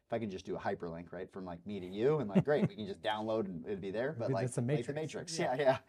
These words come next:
Speaker 1: yeah,
Speaker 2: <laughs>
Speaker 1: right? But in reality, right, like, how that, the difference is, is, like, you know, you look at that cord, right? It's like,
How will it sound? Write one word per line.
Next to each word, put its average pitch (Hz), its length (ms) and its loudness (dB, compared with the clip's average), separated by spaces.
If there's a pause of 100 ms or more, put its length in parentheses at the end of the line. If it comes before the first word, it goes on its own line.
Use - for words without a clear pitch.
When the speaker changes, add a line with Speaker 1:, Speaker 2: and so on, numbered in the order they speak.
(120)
Speaker 1:
yeah, 214 120 6
Speaker 2:
<laughs> - 40 -8
Speaker 1:
right? 135 240 8 (320)
But 120 380 8
in 110 160 0
reality, 120 380 6
right, 104 200 4
like, 95 160 -2
how 110 480 2
that, 92 240 -2 (560)
the 95 100 -8
difference 107 400 0
is, 95 100 -4
is, 82 160 -12
like, - 260 -6 (220)
you 117 80 -4
know, 95 80 -4
you 92 160 -4
look 104 140 -2
at - 60 -4
that 95 140 -4
cord, 110 400 0
right? 92 260 -2
It's - 140 -12
like, 90 140 -4